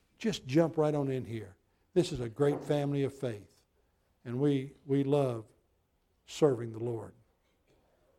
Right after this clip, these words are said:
And then for all of us, it's a time of rededication and recommitment to the Lordship of Jesus. "Father, I am so sorry that I've had any kind of, of insecurity about you. I'm sorry that I've had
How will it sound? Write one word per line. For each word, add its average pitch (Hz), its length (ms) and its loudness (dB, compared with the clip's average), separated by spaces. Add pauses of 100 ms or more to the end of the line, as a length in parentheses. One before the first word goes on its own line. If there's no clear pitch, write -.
And 117 100 -6
then 143 220 0
for 151 160 6
all 156 280 10
of 120 140 -4
us, - 300 -14 (240)
it's 131 160 -4
a - 40 0
time 156 500 4
of 113 180 -4
rededication 151 840 4
and 120 100 -4
recommitment 147 640 0 (560)
to 147 80 0
the 123 80 0
Lordship 143 460 4
of 131 100 -2
Jesus. 120 320 -2
"Father, 139 400 4
I 131 140 0
am 113 160 -6
so 160 240 4
sorry 160 460 2
that 123 120 0
I've 123 200 -2
had 139 200 0
any 165 200 0
kind 180 280 -4
of, 127 140 -6 (380)
of 143 240 2
insecurity 170 720 2
about 160 360 -2
you. 107 100 -8 (400)
I'm 143 220 0
sorry 180 400 2
that 143 140 2
I've 143 160 -2
had 147 260 0